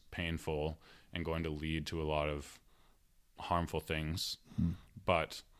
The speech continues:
Speaker 1: you also can't, you know, just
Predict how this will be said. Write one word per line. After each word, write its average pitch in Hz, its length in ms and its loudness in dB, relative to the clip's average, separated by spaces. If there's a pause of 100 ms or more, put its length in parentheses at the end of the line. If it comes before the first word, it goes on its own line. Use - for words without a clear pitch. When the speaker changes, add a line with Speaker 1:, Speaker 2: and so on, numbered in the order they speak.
(380)
Speaker 1:
you 92 160 4
also 85 220 4
can't, 87 520 -2 (720)
you 87 120 -2
know, 80 160 0
just 82 220 -2